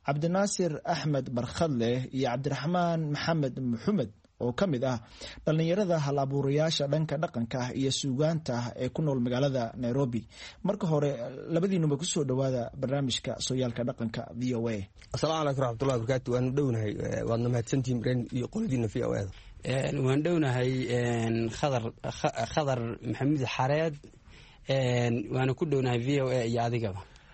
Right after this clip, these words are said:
Speaker 1: Waayahay, su-aasha ugu horreysa haddaan Cabdinaasir Barkhadle siiyo, een,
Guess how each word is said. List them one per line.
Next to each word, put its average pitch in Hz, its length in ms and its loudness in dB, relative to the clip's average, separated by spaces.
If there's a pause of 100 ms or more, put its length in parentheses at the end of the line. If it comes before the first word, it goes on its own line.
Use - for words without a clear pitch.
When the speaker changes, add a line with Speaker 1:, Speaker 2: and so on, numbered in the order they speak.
(180)
Speaker 1:
Waayahay, 131 440 2
su-aasha 151 340 0
ugu 160 140 0
horreysa 135 320 2
haddaan 131 340 2
Cabdinaasir 117 600 -2
Barkhadle 107 420 -2
siiyo, 110 460 -2 (200)
een, 101 520 -2